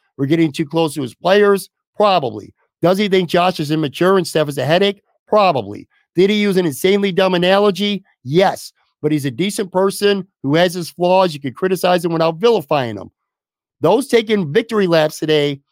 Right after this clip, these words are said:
and celebrating all this are disgusting.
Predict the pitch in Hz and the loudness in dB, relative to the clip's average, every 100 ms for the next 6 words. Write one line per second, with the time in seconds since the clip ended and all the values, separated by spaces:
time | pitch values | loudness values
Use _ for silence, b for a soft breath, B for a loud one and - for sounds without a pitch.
0 | _ _ 143 135 - 240 226 180 170 156 | _ _ -8 -4 0 2 2 2 2 2
1 | 147 151 160 - 170 165 - - 196 175 | 0 0 -2 0 -2 -2 -8 -4 -2 -2
2 | - 117 95 | -6 -10 -10